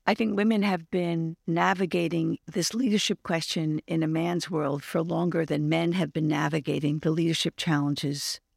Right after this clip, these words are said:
at home. And therefore, we're, we're more prime for recognizing how challenging it is because we actually lead in the context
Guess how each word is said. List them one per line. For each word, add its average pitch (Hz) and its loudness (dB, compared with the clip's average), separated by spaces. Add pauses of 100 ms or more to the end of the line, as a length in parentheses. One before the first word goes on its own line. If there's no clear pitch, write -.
(120)
at 135 -2
home. - -6 (560)
And 180 2
therefore, 208 0
we're, 175 0 (200)
we're 175 0
more 175 0 (220)
prime 170 -2 (420)
for 180 -2
recognizing 165 0
how 165 0 (120)
challenging 180 0 (140)
it 156 -2
is - -4 (200)
because 160 -2
we 175 -2 (160)
actually 170 0
lead 190 -2 (260)
in 165 0
the 151 2
context - -4